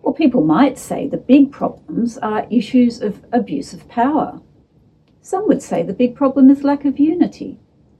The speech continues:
exacerbated by lack of listening, overly heated responses and intemperate answers. Some might point to the use of social media and the way it seems to encourage discord.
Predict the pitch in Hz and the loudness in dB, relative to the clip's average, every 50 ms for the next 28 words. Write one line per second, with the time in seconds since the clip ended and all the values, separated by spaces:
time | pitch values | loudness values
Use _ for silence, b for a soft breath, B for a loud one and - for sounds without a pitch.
0 | _ _ - 214 185 - 277 285 285 285 - 254 - 180 175 180 - - - - | _ _ -4 -4 -2 0 0 0 0 0 -4 -4 0 0 -2 -2 -2 -8 -8 -4
1 | 185 175 170 170 175 175 - - - 175 - - - 185 - - 214 254 269 - | -2 -2 0 0 -2 -4 -6 -10 -10 -10 -10 -10 -10 -16 -12 -2 0 0 0 2
2 | - 294 214 - - - - _ _ _ _ _ _ _ - - 196 220 233 240 | 0 2 2 2 0 -4 -12 _ _ _ _ _ _ _ -4 0 2 2 4 4
3 | 247 247 247 240 240 - 254 254 247 - 262 233 - 233 240 - - - 269 311 | 4 4 4 2 2 2 2 2 2 0 -4 -8 -6 -8 -10 -10 -4 0 0 0
4 | 392 - - - - - - - - 170 - - _ - 202 202 - - 240 226 | 0 -2 -8 -10 -10 -6 -6 -6 -6 -6 -10 -12 _ -2 -2 -2 -2 -4 -6 -6
5 | 214 - - 202 190 - - 240 247 277 277 285 - - - - - - _ - | -6 -6 -8 -10 -10 -6 -4 0 2 2 2 0 -2 -8 -18 -18 -18 -20 _ -20
6 | _ _ _ _ _ _ _ _ _ _ _ _ _ _ _ _ _ _ _ _ | _ _ _ _ _ _ _ _ _ _ _ _ _ _ _ _ _ _ _ _
7 | b b b b b b b _ - 214 208 202 202 208 - - - 247 240 240 | b b b b b b b _ -2 2 4 4 4 4 2 0 0 2 2 0
8 | - - 254 233 - 226 214 226 247 247 - 262 247 - - 294 262 269 269 - | 0 -2 -2 0 0 0 2 2 2 2 2 -4 -6 -4 0 2 2 2 2 4
9 | 294 269 254 269 302 339 - - - - - - - _ _ _ _ _ _ - | 8 8 10 8 8 4 0 -6 -8 -8 -12 -16 -20 _ _ _ _ _ _ -2
10 | 233 240 240 262 254 294 311 320 262 - - - - 269 254 254 - - - - | 2 4 6 6 6 4 2 2 0 -2 -2 4 6 8 8 8 6 0 -4 -2
11 | 262 240 - - 247 240 240 - - - 302 330 269 160 - 180 202 - - - | -2 -2 0 2 4 4 4 2 -2 -8 -4 -2 -2 0 0 -2 -6 -8 -10 -4
12 | - 403 392 - - - - - - - - - | -4 -4 -4 -4 -10 -14 -12 -12 -12 -12 -14 -20